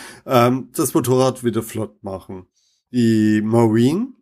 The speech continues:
die hat ein Händchen für Motorräder und würde dein Motorrad reparieren, wenn du ihr drei Dinge bringst. Und das sind quasi die ersten drei Rätsel in diesem Spiel.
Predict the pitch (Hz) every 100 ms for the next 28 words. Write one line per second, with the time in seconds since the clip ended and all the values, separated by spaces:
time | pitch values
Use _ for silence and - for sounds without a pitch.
0 | - 127 123 120 113 107 113 123 135 -
1 | 170 180 - 156 151 147 147 131 117 123
2 | 123 - 131 151 151 160 165 170 190 240
3 | _ - 139 147 135 143 143 139 127 127
4 | 123 120 123 120 120 110 104 110 170 185
5 | 139 131 135 131 131 135 131 143 127 120
6 | 117 117 113 95 95 95 - - - -
7 | 131 117 117 117 110 110 113 117 151 165
8 | 165 151 135 151 131 120 139 - - 147
9 | - 120 127 120 123 127 131 139 131 123
10 | 113 107 123 113 - 117 135 180